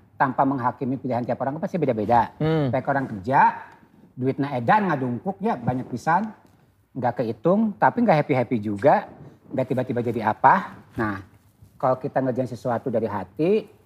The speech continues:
Speaker 1: dan kita ang-, anggap ada nilai, istilah kekolot begognya ya,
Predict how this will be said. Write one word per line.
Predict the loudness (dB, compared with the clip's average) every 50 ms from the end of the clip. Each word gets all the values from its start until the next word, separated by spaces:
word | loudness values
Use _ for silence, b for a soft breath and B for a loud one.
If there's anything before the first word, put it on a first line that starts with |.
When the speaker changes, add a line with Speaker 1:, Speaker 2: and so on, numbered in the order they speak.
| _ _ _ _
Speaker 1:
dan | -8 -6 -6
kita | -6 -4 -4 -4 -2
ang-, | -2 -4 -6
anggap | -4 -4 -2 -2 -2 -2
ada | 0 0 0
nilai, | 2 2 2 4 4 4 6 4 4 2 -2 -6 -12 -20 _ _ _ _ _ -12
istilah | -10 -4 0 0 2 2
kekolot | 2 2 4 4 4 4 2
begognya | 0 0 4 4 4 4 6 6 6
ya, | 6 6 6 4